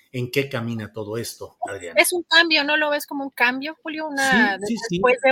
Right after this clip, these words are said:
Speaker 1: Hay
Speaker 2: una,
Speaker 1: que ver.
Speaker 2: después de unas semanas que fueron complicadas para la imagen del gobierno, este, respecto a la, al, a esta actuación, ¿no?, de la Guardia Nacional en contra de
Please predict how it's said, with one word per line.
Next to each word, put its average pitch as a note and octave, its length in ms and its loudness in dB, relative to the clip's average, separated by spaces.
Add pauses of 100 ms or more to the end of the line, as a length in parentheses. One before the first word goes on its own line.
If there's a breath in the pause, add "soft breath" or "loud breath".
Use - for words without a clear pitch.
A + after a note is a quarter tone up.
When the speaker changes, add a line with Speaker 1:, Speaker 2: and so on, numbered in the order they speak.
Speaker 1:
Hay - 100 6
Speaker 2:
una, C4 120 8
Speaker 1:
que D#3+ 80 8
ver. E3 140 8
Speaker 2:
después - 200 -6
de - 60 -20
unas - 340 -16
semanas A#3+ 540 4
que G#3+ 100 -4
fueron B3 260 -6
complicadas A3+ 760 -2
para G#3+ 160 -6
la G3+ 80 -4
imagen A#3 340 -6
del G#3+ 160 -8
gobierno, G3+ 640 -4 (440 loud breath)
este, F#3+ 360 -4
respecto F#3+ 440 -6
a F#3 60 -2
la, F3+ 200 2
al, F3 640 -6
a E3+ 140 -6
esta G3 680 2
actuación, G3+ 720 -2
¿no?, A3 160 -6
de G#3 100 -4
la F#3 100 -2
Guardia G3 320 0
Nacional G3 680 0
en G3 120 -4
contra G3+ 440 -2
de F#3+ 320 -2